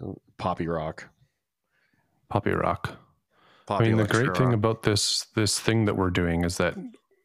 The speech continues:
Speaker 2: now if they come out with a new album and I'm forced to listen to it,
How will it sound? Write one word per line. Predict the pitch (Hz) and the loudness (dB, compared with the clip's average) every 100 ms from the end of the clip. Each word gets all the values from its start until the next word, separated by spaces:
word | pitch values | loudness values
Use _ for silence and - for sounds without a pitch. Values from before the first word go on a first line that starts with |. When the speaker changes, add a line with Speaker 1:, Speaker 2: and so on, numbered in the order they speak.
| _ _ | _ _
Speaker 2:
now | 101 98 110 95 | 0 2 2 2
if | 90 | 0
they | 95 | -2
come | 90 - 98 | -2 -2 0
out | |
with | 98 - | 0 0
a | |
new | 95 92 | 0 2
album | 95 104 87 85 | 2 2 0 0
and | 82 78 55 - - | 0 -2 -4 -12 -6
I'm | 92 90 | -4 -2
forced | - 98 - - | -2 0 0 -2
to | |
listen | 90 101 - 85 | 0 0 0 -2
to | - | -4
it, | - | -6